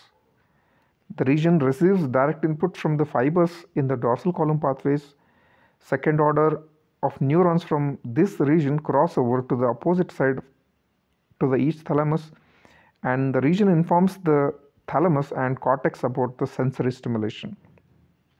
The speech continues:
Non-cluster region is present more rostrally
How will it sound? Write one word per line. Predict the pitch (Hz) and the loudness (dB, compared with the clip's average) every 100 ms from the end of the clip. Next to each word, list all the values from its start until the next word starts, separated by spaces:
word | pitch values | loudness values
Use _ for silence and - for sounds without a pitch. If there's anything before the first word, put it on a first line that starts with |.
| _ _ _ _ _ _ _ - - - - _ _ - | _ _ _ _ _ _ _ -20 -20 -20 -20 _ _ -2
Non-cluster | 139 202 202 196 196 208 208 - | 0 2 2 0 0 0 0 0
region | 147 147 175 196 226 220 _ _ - | 2 2 4 4 2 -2 _ _ 0
is | 160 151 | 0 0
present | 156 139 160 160 | 0 2 2 0
more | 156 135 160 196 | 0 2 4 4
rostrally | 190 135 147 - 190 160 131 208 | 2 0 0 0 0 2 0 -2